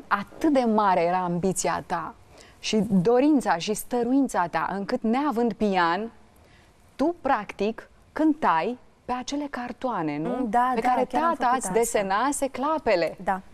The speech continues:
Speaker 2: așa este.
Speaker 1: Mi se pare incredibil.
Speaker 2: <laughs>
Speaker 1: Deci, în copilărie,
Speaker 2: Dar
Speaker 1: pentru
Speaker 2: este o
Speaker 1: că
Speaker 2: metodă pe care o recomand tuturor copiilor, jur. Este ceva ce n-am crezut că ea poate fi atât de benefic,
Speaker 1: Nouă ni se
Speaker 2: dar
Speaker 1: pare imposibil.
Speaker 2: Mm, din contră, e, e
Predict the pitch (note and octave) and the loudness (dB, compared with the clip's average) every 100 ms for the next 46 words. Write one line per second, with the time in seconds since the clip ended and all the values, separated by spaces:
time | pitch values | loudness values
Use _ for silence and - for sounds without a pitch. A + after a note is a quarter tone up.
0 | - F#3+ F#3 E3 F#3 - G#3+ A3+ C#4 D#4+ | -12 -8 -8 -8 -10 -12 -8 -2 0 2
1 | E4+ E4+ E4+ E4+ E4 D#4 A#3 D#4+ D#4 D#4 | 2 2 2 2 2 2 4 4 4 2
2 | E3+ C4+ F#3 E3+ A3 C4+ C4+ C4+ B3+ A3+ | 2 -2 -2 -2 -2 2 2 2 0 2
3 | G#3+ B3+ B3+ B3 C#4 C4 E4 C#4 A#3+ - | 2 2 2 2 0 0 0 0 -2 -4
4 | - C#4 A#3 C4 - A3+ G#3+ G#3+ G3 - | -2 0 0 -4 -4 -4 -2 -2 -4 -6
5 | G3+ F#3+ G3 G#3+ A3 G3 G#3+ G#3 G#3 G3+ | -8 -4 -4 -4 -6 -10 -6 -4 -4 -6
6 | G3 - G#3+ F#3+ E3 D#3 D#3 - E3 E3 | -10 -8 -6 -4 -4 -4 -6 -8 -12 -6
7 | G3+ F3+ D#3+ F#3 F#3 G#3 - G3+ E3+ G#3+ | -4 -4 -4 -6 -4 -8 -8 -8 0 0
8 | A3+ A3+ G#3 A#3 A#3+ G#3+ F#3 G3 G3+ F#3 | 0 -6 -2 -4 -2 -6 -6 -6 -2 0
9 | F3 - - - - F#3+ - G#3 G3 G3 | 0 -2 -20 -20 -18 -18 -2 0 0 -4
10 | G3 F3+ F#3 F#3+ F#3 F3 G#3+ G#3 G3 G3+ | -4 -4 -4 -4 -4 0 2 2 0 0
11 | A3 A3 A3+ B3 C4+ D#4 E4 A#3 D3+ D4 | 0 0 0 2 0 0 2 2 2 -4
12 | D4+ C#4+ C#4 C4 B3 A3+ A#3+ - A#3 A#3+ | -6 -4 -4 -4 -6 -4 -6 -6 -4 -4
13 | A3 G3+ F#3+ G3 G3+ G3 F#3+ F#3+ F#3+ F#3+ | -4 -6 -4 -2 -2 -2 -2 -4 -6 -8
14 | G#3 G#3 | -6 -4